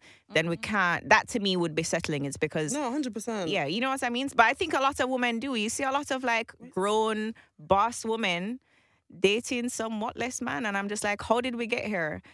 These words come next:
Speaker 1: And it's because they feel like they don't have any more options,
Speaker 2: They're
Speaker 1: especially
Speaker 2: on a timer as well.
Speaker 1: Yeah, and they're on a timer, like, men, which men don't have, right?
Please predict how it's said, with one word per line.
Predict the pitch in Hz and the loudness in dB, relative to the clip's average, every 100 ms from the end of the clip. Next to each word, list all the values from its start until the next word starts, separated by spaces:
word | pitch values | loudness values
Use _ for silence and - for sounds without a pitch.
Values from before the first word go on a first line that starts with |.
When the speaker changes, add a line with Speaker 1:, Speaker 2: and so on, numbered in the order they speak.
| _ | _
Speaker 1:
And | 175 226 | 0 2
it's | 240 | 0
because | 247 262 | -2 0
they | 240 | 0
feel | 240 254 247 | -2 0 0
like | 214 | 2
they | 214 | 0
don't | 214 220 | -2 0
have | 226 220 | -2 -2
any | 208 | -2
more | 208 196 | -2 -2
options, | - - - 156 151 | -2 -4 -4 -4 -2
Speaker 2:
They're | 214 | -2
Speaker 1:
especially | - 294 247 269 233 | 2 0 0 0 0
Speaker 2:
on | |
a | 233 | 0
timer | 240 | -4
as | 175 170 | -6 -6
well. | 185 175 156 | -6 -6 -4
Speaker 1:
Yeah, | 277 320 185 | -2 -2 0
and | 190 | 2
they're | 208 | 2
on | 202 208 | 2 0
a | |
timer, | - 330 311 175 170 | -2 -4 -2 -2 0
like, | 160 | -2
men, | 190 202 | 0 -2
which | - 208 196 | -2 -8 -4
men | 196 190 | -2 0
don't | 180 180 | 0 -2
have, | 214 185 160 | -2 -2 -2
right? | 160 240 | -4 -4